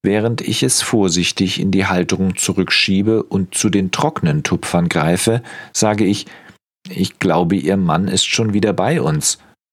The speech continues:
Und lauter über die Schulter, "Oder, Herr Fritsche?" Ich ziehe den Kanülenrest aus der Vene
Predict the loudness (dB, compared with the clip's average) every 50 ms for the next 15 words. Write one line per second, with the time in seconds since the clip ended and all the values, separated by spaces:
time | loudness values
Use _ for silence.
0 | _ _ _ _ _ _ _ _ _ _ _ -2 0 0 0 -2 -2 -4 -2 -2
1 | 0 2 2 0 2 2 2 2 2 2 2 0 0 0 0 2 2 2 2 0
2 | 0 0 -2 -2 -6 _ _ _ _ _ -2 2 2 2 4 2 2 2 0 -2
3 | -2 -2 -2 -2 -2 0 0 0 0 -2 -4 _ _ _ _ _ _ _ _ _
4 | _ _ _ _ _ _ _ _ _ _ _ _ _ _ _ _ _ _ _ _
5 | _ _ _ _ _ _ -16 -6 -2 -2 -2 -2 -2 -2 -2 -2 0 2 2 2
6 | 2 2 2 2 0 0 -2 -2 -2 0 0 2 2 2 2 2 0 0 0 0
7 | 0 0 -2 -2 -2 -2 -2 -2 0 0 0 0 0 0 2 2 2 2 2 2
8 | 2 0 0